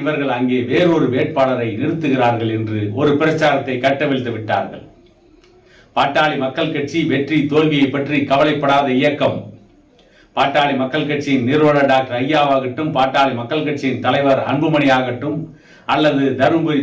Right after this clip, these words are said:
தொகுதியின் நாடாளுமன்ற வேட்பாளராக போட்டியிட்ட அன்புமணி அவருடைய மனைவி சௌமியா அன்புமணி ஆகட்டும், இவர்களெல்லாம் தோல்வியை பற்றி கவலைப்படுவதில்லை, வெற்றியையும்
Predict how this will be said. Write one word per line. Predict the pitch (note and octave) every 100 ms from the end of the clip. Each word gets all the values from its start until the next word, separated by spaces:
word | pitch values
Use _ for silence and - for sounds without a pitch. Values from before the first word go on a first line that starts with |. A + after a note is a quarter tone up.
| C3+
தொகுதியின் | C#3+ C3+ C3 A#2+
நாடாளுமன்ற | C#3 C#3+ C#3 B2+ B2 A#2
வேட்பாளராக | D3 D3 C#3 C3 C3 A2+ A#2
போட்டியிட்ட | C#3+ C#3 B2+ B2 A#2+ A2+ G#2 - - - - C3+
அன்புமணி | D3+ D#3 C#3 C3
அவருடைய | B2+ A#2 A2+ G#2+
மனைவி | C3+ C#3 B2+ A2 A#2+
சௌமியா | C3+ C3+ B2+ A2 -
அன்புமணி | C#3+ C#3+ C3 A#2
ஆகட்டும், | A2+ A2 G#2+ F#2+ - - - - -
இவர்களெல்லாம் | C#3+ C#3 C#3 D3+ C3+ D3
தோல்வியை | E3+ D#3+ C#3+ C3+
பற்றி | B2+ B2+ B2+ B2
கவலைப்படுவதில்லை, | C#3 D3 C#3+ C3+ C3 C3 C#3+ D#3 - - - _ -
வெற்றியையும் | C3 C#3+ E3 D#3+ D#3+ E3